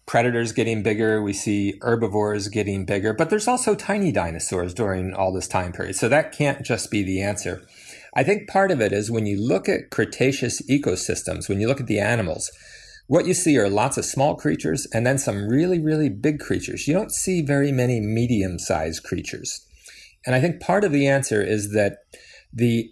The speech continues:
eggs of dinosaurs do not scale with adult body size. So you think of a dinosaur like my dinosaur Dreadnoughtus as being this huge titanic creature, but it was also a tiny creature. You could fit a dozen Dreadnoughtus on your desk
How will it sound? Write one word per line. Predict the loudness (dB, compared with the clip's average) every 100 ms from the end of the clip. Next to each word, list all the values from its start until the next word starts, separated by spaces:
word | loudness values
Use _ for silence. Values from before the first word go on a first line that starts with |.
| 0
eggs | 2 2 2
of | -2 0
dinosaurs | 0 2 0 0 -2 -2 -4
do | 0 2
not | 2 0
scale | -2 0 2 2 2
with | 0 -2
adult | 0 2 2 0
body | 0 0 -2
size. | -4 -4 -6 -2
So | 2
you | 4 4
think | 4 2
of |
a | 2
dinosaur | 2 2 0 2 4
like | 2 2
my | 0
dinosaur | 2 2 0 0
Dreadnoughtus | 0 0 0 2 2 0 -2
as | -6
being | -4 -4 -4
this | -6 -6
huge | -4 2 2 2 0 -4
titanic | -6 -6 -4 -2 -2 -2 -4
creature, | -2 0 0 -2 -4 -10 _ -20 -20 _ -2
but | 0
it |
was | 2 2
also | 2 2
a | 0
tiny | 0 -2 -2
creature. | -2 -4 -4 -4
You | 0 0
could | 0
fit | -2 0
a | 0
dozen | -2 0 2 2 0 0
Dreadnoughtus | 0 0 0 0 2 0 -2 -8 -18 -20 _
on | 0 2
your | 2
desk | 2 0 0 -6 -12